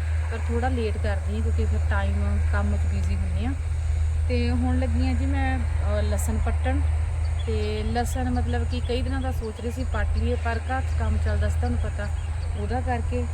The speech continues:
ਬਾਕੀ ਇਸ ਵਾਰੀ ਲਸਣ ਦੀ ਜੀ ਇੰਨੀ ਸੰਭਾਲ ਵੀ ਨਹੀਂ ਹੋਈ ਆਪਾਂ ਤੋਂ। ਇਸ ਵਾਰੀ ਲਾਇਆ ਵੀ ਦੇਸੀ ਲਸਣ ਸੀਗਾ। ਪਿਛਲੀ ਵਾਰ ਅਸੀਂ ਹਾਈਬ੍ਰਿਡ ਦੂਸਰਾ ਲਸਣ ਹੁੰਦਾ ਉਹ ਲਾਇਆ ਸੀ, ਉਹ ਲਸਣ ਨਾ ਇੰਨਾ ਸਵਾਦ ਜਿਹਾ ਨਹੀਂ ਹੁੰਦਾ ਯਾਨੀ, ਤੇ ਤਾਂ ਕਰਕੇ ਫਿਰ ਅਸੀਂ ਇਸ ਵਾਰੀ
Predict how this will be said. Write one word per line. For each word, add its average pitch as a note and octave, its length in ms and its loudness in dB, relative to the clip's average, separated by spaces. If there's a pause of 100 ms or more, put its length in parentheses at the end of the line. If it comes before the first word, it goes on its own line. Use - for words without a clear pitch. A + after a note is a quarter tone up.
ਬਾਕੀ A#3 340 0
ਇਸ B3+ 160 -2
ਵਾਰੀ B3 200 -4
ਲਸਣ A#3+ 240 -4
ਦੀ A#3 160 -2
ਜੀ A#3+ 100 -2
ਇੰਨੀ A#3+ 160 2
ਸੰਭਾਲ A#3 440 2
ਵੀ G#3+ 120 0
ਨਹੀਂ A#3 160 0
ਹੋਈ A3+ 200 2
ਆਪਾਂ A3 260 0
ਤੋਂ। - 180 0 (840)
ਇਸ - 180 0
ਵਾਰੀ C4+ 160 0
ਲਾਇਆ A3+ 300 0
ਵੀ B3+ 80 0
ਦੇਸੀ A#3 400 0
ਲਸਣ A3+ 300 0 (100)
ਸੀਗਾ। B3 240 -2 (180)
ਪਿਛਲੀ B3+ 300 -2
ਵਾਰ C4 180 0
ਅਸੀਂ C4 240 0
ਹਾਈਬ੍ਰਿਡ A3+ 520 0
ਦੂਸਰਾ A3 280 -2
ਲਸਣ G#3+ 240 -2
ਹੁੰਦਾ A3 220 -2
ਉਹ G3+ 180 -2
ਲਾਇਆ G3+ 260 0
ਸੀ, - 180 0 (580)
ਉਹ D4 140 0
ਲਸਣ C4+ 360 0
ਨਾ C#4 140 0
ਇੰਨਾ C4+ 260 0
ਸਵਾਦ A3 400 0
ਜਿਹਾ A3 120 0
ਨਹੀਂ A3 180 0
ਹੁੰਦਾ G#3 220 0
ਯਾਨੀ, G#3+ 240 0 (560)
ਤੇ B3+ 80 0
ਤਾਂ B3 260 0
ਕਰਕੇ A#3+ 320 0
ਫਿਰ A#3+ 180 0
ਅਸੀਂ A#3 160 -2
ਇਸ A#3 140 0
ਵਾਰੀ A#3 180 0